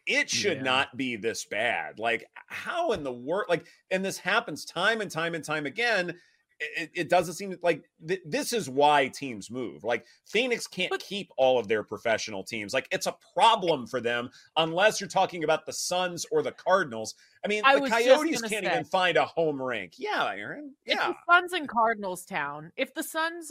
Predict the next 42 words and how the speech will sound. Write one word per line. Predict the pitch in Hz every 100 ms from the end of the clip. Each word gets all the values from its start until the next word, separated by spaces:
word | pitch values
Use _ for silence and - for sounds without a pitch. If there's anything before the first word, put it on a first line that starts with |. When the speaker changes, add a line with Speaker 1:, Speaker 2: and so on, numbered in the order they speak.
| -
Speaker 3:
are | 269 262
in | 247
the | 233
Speaker 1:
Right. | 214 220 208
Speaker 3:
N |
B | 202
A | 196
Finals | - 180 175 170 185
or | 170 175
playoffs, | 160 160 156 151 - -
there's | 185 226 226 214 175
way | 196 190 226 214 220 226
more | 214 202 175 165
excitement. | 160 - 143 - 101 107 -
I | 175
don't | 202 202
know | 214
what | 202 202
it | 202 202
Speaker 2:
Okay. | 214
Speaker 3:
is | 180
about | 180 190 -
the |
Diamondbacks, | 170 156 156 156 156 151 143 - -
but, | 170 -
and, | 208 208
and | 254 247 220
Cardinals | 226 214 202 190 160 - -
too. | 139 - 185 _ _ _ _ _ _ _ _ _ _ _ -
I |
Speaker 1:
Mm-hmm. | 113 185
Speaker 3:
think | - 196 185
it |
Speaker 2:
The | 156 -
Speaker 3:
definitely | 202 190 233 277 294
a |
Speaker 2:
Diamondbacks | 254 254 -
Speaker 3:
big | 160
Sun | - _ - - _ _ _ 131
fan. | 147 _ _ _ _ _ _ _
Speaker 2:
a | 247
team | 247 - 330